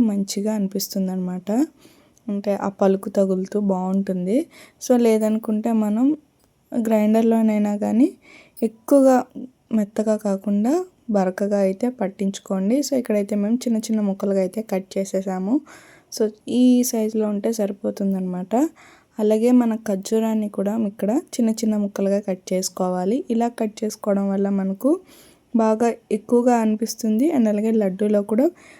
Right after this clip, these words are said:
ప్రతి బైట్‌లో మనకి ఖర్జూరం అనేది తగులుతుందన్నమాట. And అలాగే ఇప్పుడు మనం ఈ చిన్న చిన్న ముక్కలుగా కట్ చేసుకున్న డ్రై ఫ్రూట్స్‌ని అయితే ఇప్పుడు మనం, ఆ, డ్రై రోస్ట్ అయితే చేసుకోవాలి. గోల్డెన్ బ్రౌన్ కలర్ వచ్చేంత వరకు మనం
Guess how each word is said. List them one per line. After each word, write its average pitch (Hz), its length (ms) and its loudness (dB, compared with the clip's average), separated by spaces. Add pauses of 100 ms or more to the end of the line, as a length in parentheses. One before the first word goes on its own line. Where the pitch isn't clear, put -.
(140)
ప్రతి 233 260 4
బైట్‌లో 226 400 4
మనకి 214 360 0
ఖర్జూరం 202 500 -2
అనేది 190 360 -2
తగులుతుందన్నమాట. 190 960 -2 (880)
And 220 220 2
అలాగే 202 400 2 (100)
ఇప్పుడు 226 280 -4
మనం 214 220 0 (120)
ఈ 220 60 0
చిన్న 214 300 -2
చిన్న 226 180 -2
ముక్కలుగా 214 460 -2
కట్ 202 180 -4
చేసుకున్న 208 440 -2
డ్రై 196 280 -2
ఫ్రూట్స్‌ని 196 440 -4
అయితే 190 200 -4
ఇప్పుడు 202 320 -2
మనం, 202 300 0 (840)
ఆ, 220 120 -2 (100)
డ్రై 208 220 6
రోస్ట్ 233 280 0
అయితే 202 300 0
చేసుకోవాలి. 190 800 -2 (580)
గోల్డెన్ 233 480 4
బ్రౌన్ 208 300 0
కలర్ 202 300 0
వచ్చేంత 190 440 -4
వరకు 185 300 -4
మనం 185 280 -2